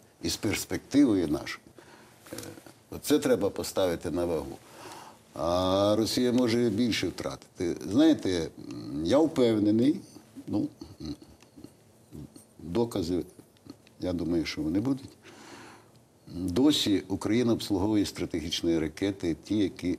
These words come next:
м, стратегічні, е, ядерні ракети,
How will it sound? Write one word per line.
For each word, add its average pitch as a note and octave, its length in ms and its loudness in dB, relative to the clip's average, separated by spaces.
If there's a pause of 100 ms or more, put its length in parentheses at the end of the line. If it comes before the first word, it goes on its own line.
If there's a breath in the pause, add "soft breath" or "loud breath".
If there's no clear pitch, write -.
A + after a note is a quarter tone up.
м, D2+ 180 -6
стратегічні, F#2 840 0
е, C3+ 800 -8 (720)
ядерні D2 420 -4
ракети, E2 440 -6